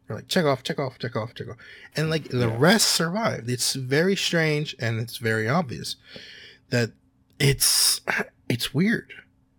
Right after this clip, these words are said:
Speaker 1: It's like they
Speaker 2: Wait.
Speaker 1: didn't want to accept that the main characters could die because they would need some closure to their stories.
Speaker 2: What will bring them back?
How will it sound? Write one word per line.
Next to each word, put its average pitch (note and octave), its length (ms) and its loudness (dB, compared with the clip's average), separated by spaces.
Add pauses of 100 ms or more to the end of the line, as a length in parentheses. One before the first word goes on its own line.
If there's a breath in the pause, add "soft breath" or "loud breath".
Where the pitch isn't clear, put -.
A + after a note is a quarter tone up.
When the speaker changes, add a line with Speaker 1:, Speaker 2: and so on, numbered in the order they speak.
(220)
Speaker 1:
It's C3+ 240 0
like E3 300 2
they D#3 140 0
Speaker 2:
Wait. D#3+ 120 8
Speaker 1:
didn't E3+ 140 2
want E3+ 140 0
to E3 80 2
accept C3+ 420 0
that A#2 200 2 (140)
the A2+ 80 -2
main A#2 220 0
characters A2+ 440 -2
could G#2 200 -4
die D3 300 0
because A#2 220 -4
they B2+ 100 0
would A#2+ 160 -2
need D3 440 -2 (360)
some A#2 640 -2 (340)
closure B2+ 540 6
to A#2 140 -2
their A2 160 0
stories. - 480 -8 (880)
Speaker 2:
What E3 280 4
will C3 140 4
bring D3+ 320 6
them A2+ 220 4
back? E3 400 6